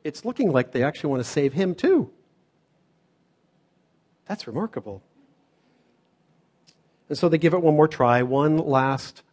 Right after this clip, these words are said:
valiant effort to get to the shore, but their best efforts to save themselves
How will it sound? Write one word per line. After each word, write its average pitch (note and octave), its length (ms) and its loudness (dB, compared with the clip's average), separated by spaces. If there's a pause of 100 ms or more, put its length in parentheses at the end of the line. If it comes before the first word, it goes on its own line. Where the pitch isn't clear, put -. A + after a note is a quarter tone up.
valiant C3+ 680 2
effort G#2+ 420 -4 (520)
to - 80 -14
get C3 240 0
to - 100 -10
the D3 80 -2
shore, A2 380 -2
but A#2 200 -6
their A#2+ 80 -2
best C3 320 -4
efforts C3+ 360 -2
to A#2+ 100 -18
save C3 420 -2
themselves D3+ 640 -2